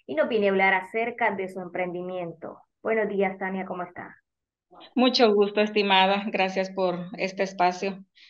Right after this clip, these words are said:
Speaker 2: tan bonito para dar a conocer, pues, nuestro emprendimiento.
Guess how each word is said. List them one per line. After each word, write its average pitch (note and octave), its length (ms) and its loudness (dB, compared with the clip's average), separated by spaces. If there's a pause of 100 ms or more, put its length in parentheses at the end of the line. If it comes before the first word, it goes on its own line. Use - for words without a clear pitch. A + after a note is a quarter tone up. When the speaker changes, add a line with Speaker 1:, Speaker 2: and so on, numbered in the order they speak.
(140)
Speaker 2:
tan F#3+ 200 2
bonito F#3+ 400 0
para F3+ 200 6
dar F3+ 140 4
a F3+ 80 0
conocer, F#3 500 -4
pues, E3+ 300 -8 (460)
nuestro G3 340 2
emprendimiento. G3 920 2